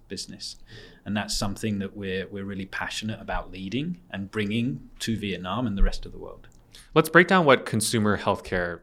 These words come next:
Speaker 2: means. I mean, I'm guessing, you know, there's hundred million consumers in Vietnam, uh, more or less at one point of their stages in life, if not multiple, they're going to need medicine. They're gonna need,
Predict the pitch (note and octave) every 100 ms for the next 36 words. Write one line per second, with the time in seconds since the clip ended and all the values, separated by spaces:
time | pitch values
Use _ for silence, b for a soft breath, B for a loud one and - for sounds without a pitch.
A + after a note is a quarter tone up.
0 | - F#2+ F#2 F2+ A2+ A2 G#2+ A#2 A2 G#2+
1 | - G#2 G2+ G2+ - - F#2 F#2 - -
2 | G#2+ G#2 G2+ G2+ F#2+ F#2 F#2 F#2+ F2+ F2+
3 | G2+ G2+ G2 F#2+ B B B _ A#2 G#2+
4 | A2 G2+ G2 G2 - - - - G#2+ -
5 | B2+ G2+ A2+ G#2+ A2+ G2+ F#2+ - G2+ G2
6 | F#2 F2 F2+ F#2 F2+ - G2 G2 F#2 F#2
7 | G2+ A2 G2+ F#2 F2+ F2+ F#2 F#2 F#2+ F#2
8 | - F2+ F2+ F#2 B2+ - F2+ F#2 F2+ F#2
9 | F2+ F#2 F2